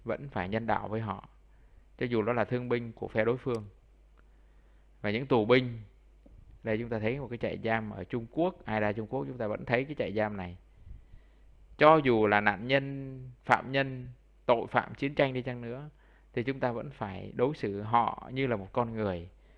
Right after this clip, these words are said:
bởi vì thực sự họ vẫn là người. Và để tránh chiến tranh thì không có tích trữ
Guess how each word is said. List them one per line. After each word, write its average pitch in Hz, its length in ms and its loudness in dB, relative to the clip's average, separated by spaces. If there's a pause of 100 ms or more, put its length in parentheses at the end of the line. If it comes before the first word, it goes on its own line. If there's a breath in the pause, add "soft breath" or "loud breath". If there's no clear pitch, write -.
(180 soft breath)
bởi 117 100 0
vì 110 80 0
thực 110 180 2
sự - 220 -4
họ 110 400 4
vẫn 127 180 2
là 117 120 2
người. 95 340 -2 (1700 loud breath)
Và 117 100 8
để 110 120 10
tránh 131 200 6
chiến 165 200 2
tranh 139 260 2
thì 95 160 0
không 131 320 -2
có 139 100 -8
tích 156 240 -4
trữ 135 380 -2